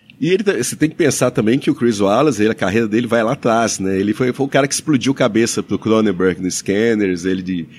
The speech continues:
derreteu cabeça pro Spielberg no Caçadores da Arca Perdida. Ele fez Alienígena, Inimigo Meu, é um cara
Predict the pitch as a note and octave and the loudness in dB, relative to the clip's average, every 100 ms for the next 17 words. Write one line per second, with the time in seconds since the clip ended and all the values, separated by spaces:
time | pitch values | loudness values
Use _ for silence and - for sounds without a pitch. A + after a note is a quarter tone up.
0 | - F#2+ A#2 B2 - B2+ B2+ A#2 F#2 A2+ | -12 -2 0 0 0 0 0 0 0 0
1 | A2 - G2+ - A#2 A#2 G#2 G2+ G2 G#2+ | 0 -2 -4 -2 0 0 0 -2 -4 -4
2 | G2 G2+ G2 F#2+ - G#2+ F#2+ E2+ A2 C3 | -2 -2 0 -4 0 2 2 2 2 2
3 | G2+ E2+ D2+ - - - - - - - | 2 -2 -6 -14 -20 -20 -20 -20 -8 -2
4 | G#2 - C3 B2+ B2 B2 A2+ A2+ C3+ B2+ | 0 0 -2 -2 0 0 0 0 0 -2
5 | G#2 A#2 A#2 A2+ A#2 G#2+ G2+ G#2 A#2+ A2+ | -2 -2 0 0 0 0 0 0 0 0
6 | G2+ G#2+ A#2+ B2+ F3+ | -2 -2 -2 -2 -2